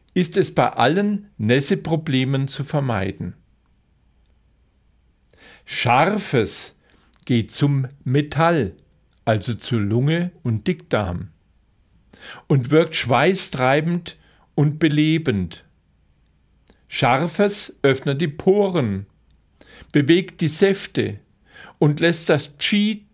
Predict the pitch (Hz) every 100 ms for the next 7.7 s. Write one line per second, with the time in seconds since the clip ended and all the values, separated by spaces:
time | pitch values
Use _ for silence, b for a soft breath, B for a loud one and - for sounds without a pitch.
0 | _ - 190 185 185 175 165 151 120 101
1 | - - _ _ _ _ _ _ _ _
2 | _ _ _ _ _ _ b b b -
3 | 131 156 151 214 180 - 170 196 143 -
4 | 202 214 208 - 127 123 180 185 B B
5 | B - 151 151 170 - 143 190 202 -
6 | 196 202 202 160 180 - 190 - 147 135
7 | 127 143 160 160 175 202